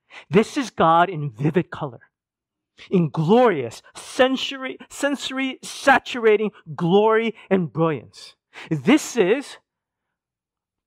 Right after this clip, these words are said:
ten eighty p. We grew up with what? Four eighty p television.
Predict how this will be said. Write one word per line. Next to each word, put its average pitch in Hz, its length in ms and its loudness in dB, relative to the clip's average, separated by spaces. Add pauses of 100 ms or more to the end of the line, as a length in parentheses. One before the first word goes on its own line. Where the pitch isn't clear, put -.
(200)
ten 151 180 -4
eighty 123 220 -4
p. 165 300 -8
We 269 180 4
grew 233 320 2
up 208 240 4
with 151 180 -6
what? 143 160 -2
Four 214 380 2
eighty 170 240 0
p 123 340 -10 (260)
television. 120 600 -4